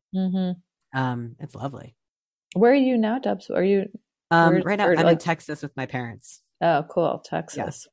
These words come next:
Speaker 1: Oh, so wait a minute. Were you a Te-, did you grow up Jewish in Texas?
Speaker 2: No, thank
Speaker 1: Oh,
Speaker 2: God.
Speaker 1: okay.
Speaker 2: <laughs> I grew up,
Speaker 1: Okay. <laughs>
Speaker 2: I grew up in Columbus, Ohio.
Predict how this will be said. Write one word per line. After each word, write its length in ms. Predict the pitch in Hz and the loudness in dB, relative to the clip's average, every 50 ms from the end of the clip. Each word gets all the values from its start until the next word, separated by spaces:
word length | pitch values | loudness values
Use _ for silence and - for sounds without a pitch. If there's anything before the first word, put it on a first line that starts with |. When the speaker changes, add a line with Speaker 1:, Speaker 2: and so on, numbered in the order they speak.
| _ _ - | _ _ -4
Speaker 1:
Oh, 220 | 190 208 208 180 | -2 -2 0 -2
so 220 | 160 - - 220 | -2 -4 -6 -4
wait 240 | 185 190 220 247 247 | -2 0 2 2 2
a 40 | 240 | 2
minute. 340 | 190 160 143 160 - - - _ - | 0 -2 -2 -4 -6 -8 -10 _ -2
Were 60 | 185 | 0
you 160 | 185 196 208 208 | 2 2 2 0
a 60 | 196 | 0
Te-, 160 | 202 - - - 175 | -4 -8 -10 -8 -6
did 180 | 190 180 180 208 | -6 -6 -6 -6
you 60 | 185 | -6
grow 240 | - 196 196 208 208 | -4 -2 0 0 -2
up 160 | 208 208 _ | -2 -4 _
Jewish 340 | - 175 170 185 208 202 - | -4 -2 0 0 -2 -2 -4
in 60 | - | -6
Texas? 640 | 156 - 147 165 - - - 339 339 - - - _ _ _ _ _ _ _ _ _ _ _ _ _ | -6 -6 -6 -8 -8 -10 -10 -10 -10 -10 -16 -20 _ _ _ _ _ _ _ _ _ _ _ _ _
Speaker 2:
No, 420 | - 131 131 131 131 127 127 127 127 | -4 -2 0 0 0 0 -2 -2 -4
thank 220 | - - 131 120 - - | -6 -8 -10 -6 -4 2
Speaker 1:
Oh, 200 | - 160 160 156 | 4 4 6 6
Speaker 2:
God. 120 | 160 - - | 4 2 4
Speaker 1:
okay. 160 | 151 160 - 285 | 2 2 2 2
Speaker 2:
<laughs> 60 | - - | 0 2
I 200 | - 247 254 320 | 6 8 8 8
grew 120 | - - | 8 8
up, 240 | - 392 - 285 - | 8 8 8 8 6
Speaker 1:
Okay. 200 | 220 - - 311 - - | 6 4 4 0 -4 0
<laughs> 80 | - | 4
Speaker 2:
I 120 | - 196 202 | 4 6 6
grew 160 | 196 208 214 | 6 4 4
up 80 | 214 214 | 4 2
in 120 | 208 196 | 0 0
Columbus, 360 | 165 202 180 170 160 160 156 156 | 0 0 0 0 0 -2 -4 -4
Ohio. 480 | 147 143 139 123 123 120 113 117 131 | -6 -6 -6 -6 -8 -12 -16 -18 -20